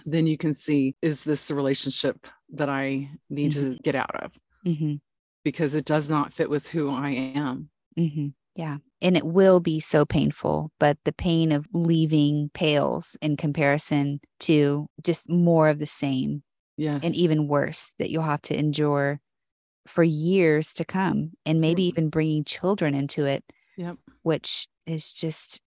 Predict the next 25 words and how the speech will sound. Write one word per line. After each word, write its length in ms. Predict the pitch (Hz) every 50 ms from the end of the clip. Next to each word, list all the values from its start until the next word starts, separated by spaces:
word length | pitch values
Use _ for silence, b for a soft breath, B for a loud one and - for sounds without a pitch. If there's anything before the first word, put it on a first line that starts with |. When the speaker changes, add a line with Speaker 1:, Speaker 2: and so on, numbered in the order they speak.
| _
Speaker 2:
tragic, 580 | - - 175 165 - - 170 82 - - - - -
you 140 | - 160
know? 180 | 151 143 151 160 - _ _ -
Speaker 1:
Absolutely. 680 | 175 165 156 - - - 151 151 151 135 135 139 147 143 143 _ _ _ _ _ _ _ -
Speaker 2:
Mm-hmm. 360 | 165 151 156 151 151 151 160 160
Speaker 1:
Absolutely. 560 | 151 156 - - 156 147 131 - 143 156 147 - _ _ _ _ -
Speaker 2:
And 120 | 208 220
it 80 | 185 170
doesn't 360 | - 185 196 208 208 208 -
make 200 | 175 170 170 170
for 160 | - - 180
a 60 | 170 170
happy 340 | 160 170 180 - - 180
life. 500 | 160 147 151 226 117 - - - - - _ -
And 120 | 156 151
I 100 | 147 156
think 240 | - - 160 160 156 -
Speaker 1:
Oh 40 |
my 100 | 151 175
Speaker 2:
that's, 300 | 190 175 175 170 160 151
Speaker 1:
goodness. 300 | 147 156 156 151 151 151
Speaker 2:
like, 160 | 165 156 160 -
the 100 | - 151
simple 400 | - - 170 165 - 151 147 151
truth. 580 | - - 185 220 214 165 170 170 - - -